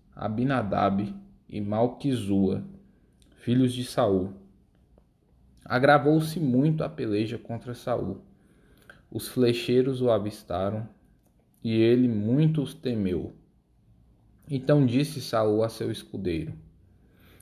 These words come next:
"Arranca a tua espada e atravessa-me com ela,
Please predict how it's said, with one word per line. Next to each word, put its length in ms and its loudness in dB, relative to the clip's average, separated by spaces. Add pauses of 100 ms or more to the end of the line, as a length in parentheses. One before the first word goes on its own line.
(120)
"Arranca 640 2
a 20 -2
tua 220 -8
espada 600 -4
e 120 0
atravessa-me 840 -2
com 220 -8
ela, 400 -2